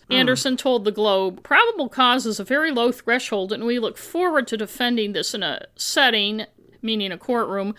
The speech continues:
Speaker 2: "where all the evidence will be presented." During his presentation in court, the Globe reports, "Anderson stopped the video at several points." I forgot to mention that this hearing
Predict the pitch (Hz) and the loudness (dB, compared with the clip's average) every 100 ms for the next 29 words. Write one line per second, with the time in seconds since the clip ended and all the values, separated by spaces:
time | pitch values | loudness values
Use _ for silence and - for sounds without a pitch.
0 | - - - 269 392 494 - 233 220 214 | -14 -14 -2 2 2 0 -2 -2 -2 -4
1 | - - 190 190 196 190 190 180 139 - | -6 -8 -8 -8 -6 -6 -4 -6 -6 -12
2 | - 311 415 466 440 - 240 254 240 233 | -6 2 2 2 -2 -2 -2 -2 -2 0
3 | 233 226 190 - 202 190 - _ _ - | -2 -4 -8 -6 -2 0 -2 _ _ -12
4 | 208 208 185 180 185 208 202 233 - 262 | -4 -2 -2 -4 -4 -2 -2 -4 -2 -2
5 | 277 330 247 226 - 311 339 247 254 247 | -2 -4 -4 -4 0 -2 -2 -4 -2 0
6 | 220 - - 302 311 294 - 226 214 208 | -2 -2 -4 -4 -4 -6 -6 -4 -2 -4
7 | - - - - 262 269 277 330 415 - | -8 -8 -10 2 2 4 6 6 6 4
8 | 294 285 277 208 196 226 - 277 240 392 | 2 2 0 -2 -2 -6 2 2 4 0
9 | - 381 320 302 311 | 4 4 6 4 2